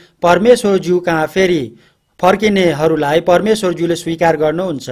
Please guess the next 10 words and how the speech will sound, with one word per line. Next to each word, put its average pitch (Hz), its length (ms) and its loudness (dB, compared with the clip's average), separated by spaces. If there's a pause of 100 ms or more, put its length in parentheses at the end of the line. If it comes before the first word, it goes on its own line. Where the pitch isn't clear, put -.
(420)
मुक्ति 196 380 0
दिनुहुन्छ, 190 520 -4 (640)
पापहरू 208 500 2
क्षमा 185 300 -2
गरिदिनुहुन्छ। 180 800 0 (500)
पाप 226 280 0
क्षमा 185 380 -2
गरिदिनु 190 460 0
भएको 175 300 0
सबैभन्दा 190 680 0